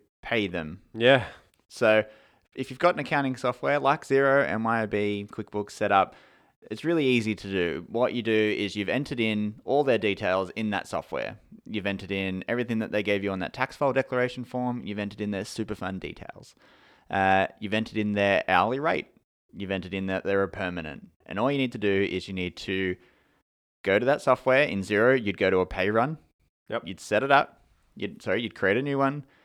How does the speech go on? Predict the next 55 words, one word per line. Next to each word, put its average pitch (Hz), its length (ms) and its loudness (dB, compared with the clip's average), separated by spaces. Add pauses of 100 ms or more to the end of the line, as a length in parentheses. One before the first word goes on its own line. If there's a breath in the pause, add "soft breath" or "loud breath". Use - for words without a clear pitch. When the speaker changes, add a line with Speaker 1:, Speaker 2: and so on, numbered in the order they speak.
(180 soft breath)
Speaker 1:
You'd 95 140 -2
enter 113 220 2
in 107 100 2
how 104 160 2
many 123 160 2
hours 127 260 6
they 120 100 2
work 123 140 6
that 120 140 4
week. 120 180 2
It - 60 -8
should 113 220 -2
be 123 80 2
the 127 100 0
same 127 280 0
if, - 240 -4
if - 160 -2
Damo's 110 360 0
full-time 110 380 -2
employee 110 440 2
works 101 300 2
the 110 60 -10
same 110 220 0
every 113 140 2
week, 107 140 4
assuming 107 340 -4
there's 101 160 -4
no 107 160 0
overtime 107 600 0
or 107 60 -4
anything 104 260 -6
like 107 180 -6
that. 107 260 -4 (420 soft breath)
Speaker 2:
Yep. 113 160 -10 (220)
Speaker 1:
Uh, 87 540 2 (800)
you 90 120 -4
enter 92 260 -4
in 104 140 -2
that. 123 260 0 (440)
It 95 180 -2 (500)
calculates 120 540 0
how 135 100 2
much 139 220 -2
tax - 280 -4
it - 100 -6
needs 123 200 -2
to 123 80 -4
withhold. 127 440 0 (140)
It - 120 -18
calculates 113 560 0
the 131 100 -4
super 139 380 -2
on 135 100 -2
that 127 160 -4
payment. 120 440 -2